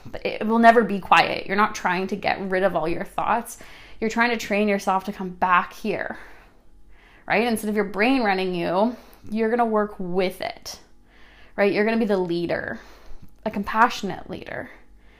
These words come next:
right? A non-, non-judgmental leader, right? Of just noticing what's going on. So many times we just don't even notice how we feel.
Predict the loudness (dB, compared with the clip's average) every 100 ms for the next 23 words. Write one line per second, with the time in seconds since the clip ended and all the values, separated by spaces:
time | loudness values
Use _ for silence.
0 | -20 -20 -20 -20 -8 -6 -4 -4 -4 -2
1 | -2 -4 -2 2 4 4 2 2 6 6
2 | 6 0 0 -2 -6 -6 -6 -8 -12 -20
3 | -18 -18 -6 -4 0 0 0 -4 -2 -4
4 | 0 6 8 8 6 0 -4 -6 -6 -6
5 | -4 6 6 6 0 -4 -2 -2 -2 -2
6 | -4 -6 -4 -2 -2 -2 -2 -2 -2 -2
7 | -4 -4 -10 -10 -6 -6 -8